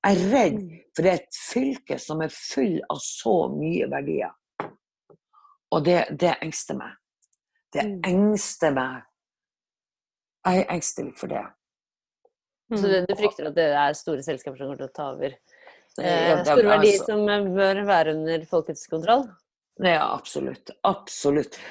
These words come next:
Speaker 1: Slik som Finnmark har tatt seg av sine verdier fra tidens morgen, slik burde det være. For finnmarkingen vet hva se-, hva, hva, hva verdier som er der oppe.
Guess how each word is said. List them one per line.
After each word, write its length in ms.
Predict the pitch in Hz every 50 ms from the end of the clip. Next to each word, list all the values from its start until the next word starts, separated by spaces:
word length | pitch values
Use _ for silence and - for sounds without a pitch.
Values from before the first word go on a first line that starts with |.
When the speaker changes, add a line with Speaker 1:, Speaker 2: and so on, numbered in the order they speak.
| - -
Speaker 1:
Slik 420 | - - - 233 262 240 180 - -
som 280 | - - 185 180 170 -
Finnmark 800 | - - 165 170 185 196 196 165 131 135 135 - - - - - _ _ _ _ _ - - -
har 200 | - 175 160 147 127 - _ -
tatt 280 | - 190 196 190 -
seg 220 | - - - 147 -
av 220 | - 170 165 143 -
sine 380 | - - - 156 160 151 139 131
verdier 440 | 131 131 127 127 139 139 - - -
fra 180 | - - 135 123
tidens 480 | - - 143 - - 123 117 - - -
morgen, 340 | 117 123 127 - - - _ _ _ _ _ _ _
slik 380 | - - - 160 147 135 - -
burde 280 | 131 131 127 127 123
det 120 | 123 120 117
være. 280 | 120 120 131 127 - - - _ _ _ _ _ _ _ _ _ _ _ _ _ -
For 100 | - 127
finnmarkingen 840 | - - 156 180 175 160 - 123 123 - - 120 120 113 107 123 135 _ -
vet 540 | 131 113 120 135 117 - - _ - - - - _ _ _ _ _ _ _ _ - - -
hva 160 | - 127 -
se-, 220 | - - 123 107 -
hva, 280 | - 120 113 117 - -
hva, 200 | - 120 120 117 107 104 110 113 113 -
hva 520 | - 120 117 117 120 120 117 110 107 110
verdier 460 | 110 120 117 123 123 - - - - - - -
som 240 | - - - 117 113
er 120 | 107 110 113
der 160 | 101 98 -
oppe. 200 | - - _ -